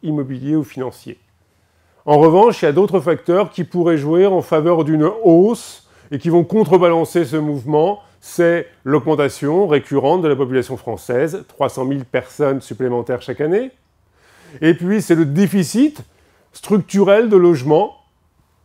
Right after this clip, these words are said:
Il faudrait construire plus de cinq cent mille logements neufs chaque année quand on a construit l'année dernière moins de trois cent mille. Et puis, les taux d'intérêt très faibles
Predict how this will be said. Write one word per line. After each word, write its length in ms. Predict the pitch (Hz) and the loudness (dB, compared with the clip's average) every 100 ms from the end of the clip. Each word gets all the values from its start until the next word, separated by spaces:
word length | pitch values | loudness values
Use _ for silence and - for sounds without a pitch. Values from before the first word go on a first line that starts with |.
| _ _ _ _ _ | _ _ _ _ _
Il 80 | 135 | -12
faudrait 400 | - 151 151 165 | -4 0 4 4
construire 500 | 151 135 - 180 - | 2 -6 0 0 0
plus 140 | - 202 | -4 -10
de 60 | |
cinq 200 | - 196 | -6 -6
cent 220 | 170 190 | -4 -4
mille 200 | 185 196 | -4 -4
logements 360 | 170 160 156 156 | -4 -4 -4 -4
neufs 240 | 165 175 | -4 -6
chaque 220 | - 147 143 | -10 -8 -6
année 280 | 131 165 | -4 -4
quand 140 | 170 147 | -4 -2
on 260 | 143 131 | -2 0
a 220 | 131 151 - _ - | 0 -2 -6 _ -8
construit 500 | 147 120 - 170 180 | -6 -6 -8 -4 0
l'année 160 | 147 139 | 2 2
dernière 560 | 131 127 139 160 185 - - | 0 0 0 0 -2 -8 -12
moins 340 | 135 156 175 175 | -4 0 2 2
de 80 | |
trois 180 | 160 151 | 0 0
cent 220 | 127 127 | 0 -4
mille. 320 | 117 104 117 113 123 _ _ _ _ _ _ 147 | -4 -8 -12 -18 _ _ _ _ _ _ _ -20
Et 80 | |
puis, 280 | - 196 214 | -10 -6 -2
les 120 | 170 | 0
taux 180 | 143 196 | 0 2
d'intérêt 560 | 190 160 156 147 196 240 _ _ | 2 2 0 0 -2 -4 _ _
très 200 | - 151 | -8 -6
faibles 480 | - 185 247 139 | 0 0 0 -4